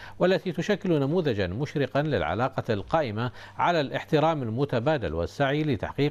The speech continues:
المصالح المشتركة، خاصة في ظل ما تمثله اليابان من ثقل اقتصادي وتجاري على المستويين القاري والعالمي.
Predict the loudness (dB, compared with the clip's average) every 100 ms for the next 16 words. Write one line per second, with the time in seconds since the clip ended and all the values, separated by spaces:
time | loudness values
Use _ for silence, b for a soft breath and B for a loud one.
0 | 0 0 0 2 2 2 -2 -6 -4 0
1 | 0 0 -2 -2 B B B 0 0 0
2 | -2 0 0 0 0 2 2 0 -2 -2
3 | 0 2 2 2 2 0 2 0 -2 -4
4 | -2 -2 0 0 -2 -6 -6 -2 0 2
5 | 2 2 0 -2 -2 0 2 2 2 0
6 | B B 0 4 4 2 -2 0 2 4
7 | 4 4 0 0 0 0 2 2 2 2
8 | 0 2 2 2 0 -2